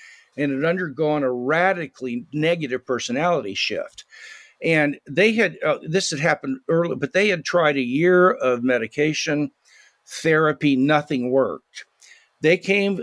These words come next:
as a last ditch to our church, and, and there were six or seven of us that prayed over her for about thirty minutes, and the demon left. Now, here's how I know that. I got an email from the parents saying, "Professor Moreland, I,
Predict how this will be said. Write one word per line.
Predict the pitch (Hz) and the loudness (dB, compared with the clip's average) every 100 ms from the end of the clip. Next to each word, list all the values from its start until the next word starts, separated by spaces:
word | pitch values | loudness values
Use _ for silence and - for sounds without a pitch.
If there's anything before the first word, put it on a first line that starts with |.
| - | -2
as | 156 | 0
a | 131 | 0
last | 123 139 170 170 143 131 | 2 2 2 -2 -6 -2
ditch | 175 170 - | -2 -2 -2
to | 156 127 | 0 2
our | 110 | 2
church, | - 202 226 123 87 - - | 0 0 2 0 -4 -8 -4
and, | 127 113 - | -4 -2 0
and | 147 | 2
there | 135 | 2
were | 117 | 0
six | 107 - 202 233 - | -4 -2 -2 -4 -4
or | 165 | -4
seven | - 180 180 170 | 2 4 4 2
of | 123 110 | -2 -4
us | 120 - | -8 -8
that | 123 - | -10 -6
prayed | - 156 165 | 0 2 4
over | 151 131 127 | 2 2 0
her | 110 117 120 - - _ - | 0 2 2 0 -10 _ 0
for | 135 | 4
about | 127 131 - - | 6 4 2 2
thirty | 170 170 131 | 2 4 4
minutes, | 156 151 90 - - - _ - - _ | 4 2 -2 -6 -8 -8 _ -20 -20 _
and | - 151 139 | 2 4 4
the | 123 | 2
demon | 147 208 156 117 | 4 4 4 4
left. | 139 170 117 71 - | 4 4 4 -2 -6
Now, | 127 | -2
here's | 120 185 214 | 0 2 0
how | 180 131 | 0 0
I | 120 | 0
know | 120 208 190 | 0 0 0
that. | 90 - - - _ _ _ _ - - | -4 -6 -10 -18 _ _ _ _ -16 -2
I | - | 2
got | 254 185 | 4 4
an | 180 | 4
email | 254 196 120 85 127 | 4 4 2 0 -4
from | - 135 | -2 0
the | 123 | 0
parents | 127 202 175 95 85 - | -2 -2 -2 -4 -8 -6
saying, | - 196 190 107 82 - _ _ _ _ _ | 0 2 2 -2 -6 -12 _ _ _ _ _
"Professor | - 185 208 - 151 | -4 2 2 2 2
Moreland, | 135 190 180 131 | 4 4 4 2
I, | 147 - | 0 0